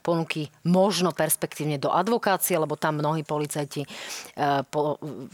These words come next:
prestúpení do civilu alebo po odchode do civilu odišli?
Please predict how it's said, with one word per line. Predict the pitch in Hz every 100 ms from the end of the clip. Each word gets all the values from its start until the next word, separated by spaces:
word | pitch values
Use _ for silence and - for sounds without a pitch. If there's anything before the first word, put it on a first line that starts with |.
| - _
prestúpení | 160 180 - - 170 180 170
do | 160 156
civilu | 208 190 175
alebo | 156 151
po | 156 160
odchode | 151 - 170
do | 160 151
civilu | - 147 147 -
odišli? | 170 208 - 202